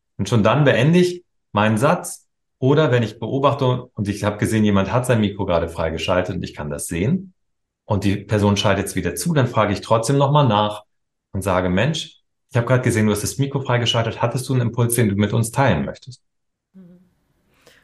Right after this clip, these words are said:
Speaker 2: Also auch achtsam sein und sich gegenseitig beobachten, sich da drin auch üben und nachfragen, nicht einfach irgendwelche, ja,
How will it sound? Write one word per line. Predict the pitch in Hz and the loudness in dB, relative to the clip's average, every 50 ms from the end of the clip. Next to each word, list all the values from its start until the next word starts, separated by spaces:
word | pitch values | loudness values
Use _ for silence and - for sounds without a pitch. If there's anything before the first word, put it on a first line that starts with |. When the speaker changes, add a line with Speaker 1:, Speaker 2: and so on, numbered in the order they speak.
| _ _ | _ _
Speaker 2:
Also | - 180 175 170 165 170 - | -14 -12 -12 -12 -12 -12 -14
auch | - 175 175 175 - - - - | -12 -14 -14 -14 -18 -20 -16 -14
achtsam | - 190 190 - - - 208 196 196 190 | -12 -12 -14 -14 -18 -14 -14 -12 -12 -10
sein | 180 185 185 185 190 - | -10 -10 -10 -10 -10 -12
und | 175 180 | -14 -16
sich | 180 180 - - - - _ _ _ _ | -16 -18 -20 -20 -20 -20 _ _ _ _
gegenseitig | - 175 180 185 180 185 190 190 190 190 214 214 - - | -18 -16 -16 -14 -12 -12 -12 -12 -12 -14 -16 -18 -18 -18
beobachten, | - 202 160 190 220 226 214 240 233 233 - - - 220 214 | -18 -14 -12 -10 -10 -10 -8 -10 -12 -12 -14 -18 -16 -16 -16
sich | 190 190 190 190 - | -16 -16 -20 -20 -16
da | - 190 180 185 | -14 -12 -12 -12
drin | 185 190 190 196 | -14 -16 -16 -16
auch | - - 190 190 - | -14 -16 -16 -18 -18
üben | - 196 202 208 208 220 226 226 226 - - - _ - _ _ - | -20 -16 -16 -14 -12 -10 -10 -12 -12 -16 -20 -20 _ -20 _ _ -16
und | 185 190 175 | -14 -14 -12
nachfragen, | 175 170 170 170 180 180 - - - - 156 160 160 160 175 196 185 | -12 -12 -12 -12 -12 -14 -18 -20 -18 -14 -12 -10 -10 -10 -12 -12 -14
nicht | 170 170 170 - | -16 -16 -16 -14
einfach | 165 170 170 170 170 165 | -14 -14 -14 -14 -16 -14
irgendwelche, | 175 - 170 175 175 175 165 165 170 170 170 185 175 160 165 170 165 _ _ _ _ _ _ _ _ _ _ _ _ _ _ _ _ | -14 -14 -16 -16 -16 -14 -12 -12 -12 -12 -14 -16 -16 -16 -16 -16 -18 _ _ _ _ _ _ _ _ _ _ _ _ _ _ _ _
ja, | - 165 170 170 170 170 165 | -14 -12 -12 -12 -12 -14 -14